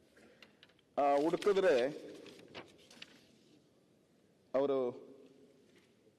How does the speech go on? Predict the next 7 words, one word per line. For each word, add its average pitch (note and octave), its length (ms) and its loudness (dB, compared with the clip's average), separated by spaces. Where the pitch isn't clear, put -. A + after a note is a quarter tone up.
ಆರ್ಥಿಕ F3+ 360 -6
ತಜ್ಞ B2 400 -8
ಸುನಿಲ್, D3+ 560 -4
ಆರ್ಥಿಕ E3 340 -4
ತಜ್ಞ G#2+ 300 -8
ಹುಡುಕಿದೆ. A3 440 2
ಅವರು B3 340 4